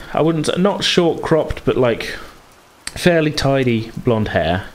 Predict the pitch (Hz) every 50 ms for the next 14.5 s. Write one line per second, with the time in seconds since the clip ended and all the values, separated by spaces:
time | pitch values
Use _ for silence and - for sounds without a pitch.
0 | - - - - - - - - - 101 98 95 92 92 87 90 107 - - -
1 | - - - - - - - - - - - 113 127 131 131 131 131 123 117 110
2 | 113 - - 117 104 90 - 92 87 87 87 104 101 95 113 110 104 104 101 98
3 | 98 92 - - 98 101 - - - - - - - 131 123 123 123 - - 113
4 | 107 113 107 104 98 92 - - - 104 90 87 - - - - - - - -
5 | - _ - - - - - - - 85 80 82 64 73 92 95 87 85 - -
6 | 87 82 - - - 65 - - - 78 - - - - - - - - - -
7 | - - - - 151 156 156 156 151 139 147 143 131 - 139 131 123 123 123 120
8 | 120 113 - - 110 110 104 104 104 104 104 98 90 82 - - 92 101 110 120
9 | 131 139 139 139 139 135 131 - - - - - - - - - - - - -
10 | - - - - - - - - - - - - - - - - - - - -
11 | - - - - - - - - - 110 104 101 98 95 98 - - 104 98 95
12 | 95 - - - - 107 98 98 95 92 98 - 76 92 92 90 80 73 73 78
13 | 80 85 123 - - - - - - - - - - - - - - - - -
14 | - 92 92 90 87 87 90 87 85 -